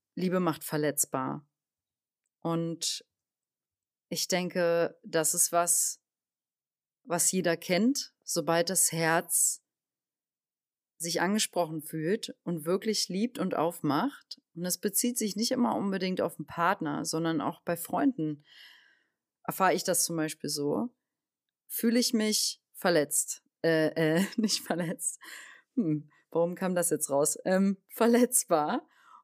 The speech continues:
Und warum ist das so? Woher kommt das?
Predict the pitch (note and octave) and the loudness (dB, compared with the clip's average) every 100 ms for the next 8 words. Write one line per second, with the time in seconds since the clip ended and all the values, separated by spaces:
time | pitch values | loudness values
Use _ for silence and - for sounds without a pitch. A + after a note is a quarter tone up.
0 | _ - G3 G2+ G#2 F#3+ - - - _ | _ -2 2 4 2 2 2 0 -4 _
1 | _ _ _ _ _ _ _ _ _ _ | _ _ _ _ _ _ _ _ _ _
2 | _ _ _ _ _ - G3+ A3 C4 B3 | _ _ _ _ _ -8 -4 2 4 6
3 | - B3+ G#3+ - D3 B2+ D3+ - _ _ | 4 4 4 4 2 0 -4 -10 _ _
4 | _ _ _ _ _ E3 G#3 A3+ B3+ B3+ | _ _ _ _ _ -4 2 4 4 2
5 | B3+ B3+ B3+ E3+ C3 B2 - - - | 4 6 6 2 -2 2 2 2 -4